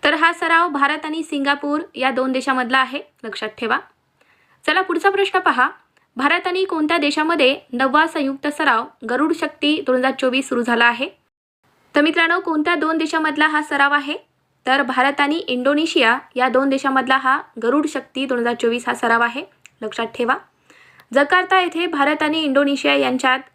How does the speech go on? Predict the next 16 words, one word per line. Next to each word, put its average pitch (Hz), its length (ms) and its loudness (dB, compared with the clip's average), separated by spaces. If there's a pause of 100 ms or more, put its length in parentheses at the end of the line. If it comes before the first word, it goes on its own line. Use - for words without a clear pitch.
गरुड 277 220 0
शक्ती 294 380 -4
दोन 269 120 -2
हजार 254 160 0
चोवीस 254 460 -2 (140)
या 247 140 2
संयुक्त 277 420 -2
विशेष 269 380 2
सैन्य 254 320 2
सरावाची 247 540 -2 (420)
नववी 262 240 4
आवृत्ती 320 400 2
आयोजित 233 360 0
करण्यात 220 260 -4
आलेली 214 220 -2
आहे. 226 240 -4